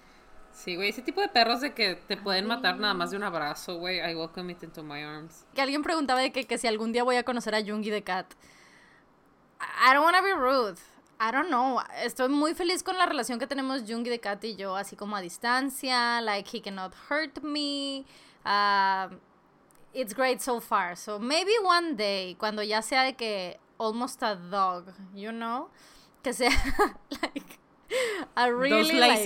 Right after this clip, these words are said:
Speaker 2: like,
Speaker 1: cats, ¿no? Que solo duermen.
Speaker 2: lazy fat cat,
Speaker 1: Güey.
Speaker 2: yes. <laughs>
Speaker 1: He sleeps most of the day, to be honest. O sea,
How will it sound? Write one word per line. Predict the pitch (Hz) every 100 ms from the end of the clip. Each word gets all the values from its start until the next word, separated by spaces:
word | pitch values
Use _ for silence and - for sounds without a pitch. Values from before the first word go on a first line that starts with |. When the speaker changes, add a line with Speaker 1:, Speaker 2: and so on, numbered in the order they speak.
| -
Speaker 2:
like, |
Speaker 1:
cats, | 214 165 - 190
¿no? | 196
Que | 196 196
solo | 208 196
duermen. | 262 269 269
Speaker 2:
lazy | 277 -
fat | 311 - 247 240 233
cat, | - 233 247 - -
Speaker 1:
Güey. | 233 226
Speaker 2:
yes. | 220 151 170 - - 262 - 403 415 - 190
<laughs> | 180 175 - - - 359
Speaker 1:
He | 320 359
sleeps | - 330 320 -
most | 254 233 226
of | 277
the | 214 196
day, | 202 190
to | 196
be | 175 170
honest. | 165 165 147
O | 170
sea, | - 175 160